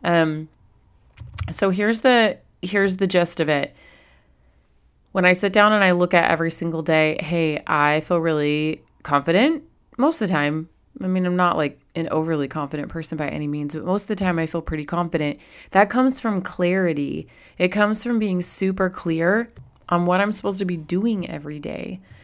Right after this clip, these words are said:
right? So I think it's hard sometimes when we get muddled in the thoughts of, and it's even har-,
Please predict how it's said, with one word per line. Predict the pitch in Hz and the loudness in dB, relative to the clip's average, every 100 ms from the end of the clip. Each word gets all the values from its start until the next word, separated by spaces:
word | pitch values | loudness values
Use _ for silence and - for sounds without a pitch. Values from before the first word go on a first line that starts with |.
| - _ | -20 _
right? | - 175 180 185 _ _ _ _ - - | -2 2 2 0 _ _ _ _ -20 -8
So | - 202 185 180 - _ _ _ _ _ _ _ - | 2 6 6 6 0 _ _ _ _ _ _ _ -6
I | 202 | -4
think | 190 226 | -2 0
it's | 285 - | -2 0
hard | 175 175 175 | 2 2 2
sometimes | 185 170 170 160 165 165 | -4 -4 -4 -4 -4 -4
when | 160 156 | -4 -4
we | 165 | -2
get | 165 - | -2 -2
muddled | 156 151 156 156 | -2 -2 -2 -4
in | 156 | -6
the | 147 | -6
thoughts | - 147 147 - | 0 0 0 0
of, | 147 139 - _ _ _ _ | 0 0 -4 _ _ _ _
and | 196 | 2
it's | 214 254 | 2 2
even | 269 226 | 0 0
har-, | 185 | 0